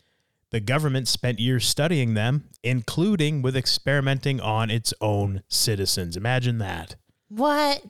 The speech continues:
Speaker 2: That never happens.
Speaker 1: Plutonium is one of the many radioactive materials the government used in these types of tests. Patients would receive doses of radioactive plutonium in the form of injections.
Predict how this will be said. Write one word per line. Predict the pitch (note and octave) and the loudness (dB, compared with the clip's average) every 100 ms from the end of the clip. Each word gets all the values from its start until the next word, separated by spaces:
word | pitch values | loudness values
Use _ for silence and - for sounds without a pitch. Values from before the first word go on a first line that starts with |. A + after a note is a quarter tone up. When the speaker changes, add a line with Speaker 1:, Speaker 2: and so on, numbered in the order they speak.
| - | -6
Speaker 2:
That | A3 G3+ | -4 -2
never | F#3 G3 F#3+ D#3 E3 | 0 2 2 -2 -2
happens. | F3+ E3 D3 F3 E3+ G3+ D4+ - - _ _ _ _ _ _ _ - - | -2 -4 -4 -6 -6 -8 -14 -18 -20 _ _ _ _ _ _ _ -20 -10
Speaker 1:
Plutonium | - D#3 D3+ D#3 F3+ F#3 A#2+ A#2+ | -2 0 0 0 2 2 2 2
is | B2 | 0
one | A#2+ B2+ | 0 0
of | A#2 | -2
the | A2+ | -4
many | G2+ G#2+ C3+ C#3+ B2+ | -2 0 0 2 0
radioactive | F#2+ F2+ F#2+ B2+ C#3 C3+ C3+ C3 C#3+ | 0 0 0 2 2 2 0 -2 -2
materials | C#3+ - B2+ B2 B2 A#2+ - | -4 -2 0 2 2 2 0
the | G2 | -4
government | E2+ G2 A2+ B2+ B2 | -4 -2 0 0 0
used | C#3 B2 A#2+ G2 | 0 2 0 -2
in | F2 | -2
these | F#2 G#2+ | -2 -2
types | - G#2+ - - | -2 -2 -2 -2
of | G2+ | -4
tests. | - B2 G#2+ - - - - _ _ _ _ _ | -2 -2 0 -2 -2 -4 -8 _ _ _ _ _
Patients | - D3+ D3+ D#3 C#3+ | -2 0 0 0 -2
would | C#3 | -2
receive | A#2+ A2+ - A#2+ G2+ F#2 | -2 0 0 0 -2 -2
doses | G#2 A#2+ C#3 A#2+ | 0 0 0 0
of | F#2+ | 0
radioactive | F#2+ G2+ C3 C3 B2+ B2+ C3+ - | -2 0 0 2 0 0 -4 -2
plutonium | C3+ - D#3 E3 A#2+ A#2 | -2 0 0 2 2 0
in | G#2+ | 0
the | G#2+ | -2
form | - A2+ A#2+ | -2 0 0
of | G#2 G#2+ | 0 0
injections. | B2 A2+ D#3 F3 - D3 G2+ E2 - | 0 0 0 0 0 -2 -2 -4 -8